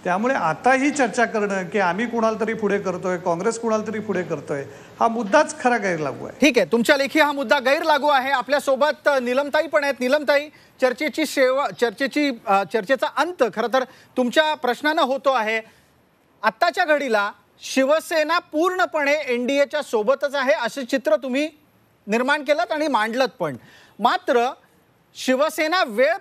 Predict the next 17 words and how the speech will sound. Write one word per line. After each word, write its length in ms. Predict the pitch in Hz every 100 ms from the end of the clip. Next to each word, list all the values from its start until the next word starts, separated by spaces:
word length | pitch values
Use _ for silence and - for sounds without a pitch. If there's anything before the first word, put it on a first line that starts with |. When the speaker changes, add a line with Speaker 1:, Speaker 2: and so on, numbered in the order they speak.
| -
Speaker 2:
पडली 420 | 277 233 233 277 - _ -
तर 120 | 254
मराठीच्या 760 | 226 220 262 302 294 330 381
मुद्द्यावर, 440 | 339 277 208 240 208
मराठी 360 | 196 226 262
माणसाच्या 480 | 320 277 277 311 320
मुद्द्यावर 520 | 302 247 233 262 285 302 - _ -
एनडीएच्या 520 | 208 240 311 285 339
ऐवजी 500 | 294 285 233 269 240 - _ -
युपीएकडे 640 | 180 233 226 320 339 349
जाऊ 260 | 240 247 320
शकते 580 | 330 277 - 220 233 _
असाही 380 | 202 214 320 339
एक 120 | 339
आशावाद 540 | 311 240 302 285 277 233 - _ _ _ _ _
मध्यंतरीच्या 580 | 196 196 277 277 294 311
काळात 240 | 247 233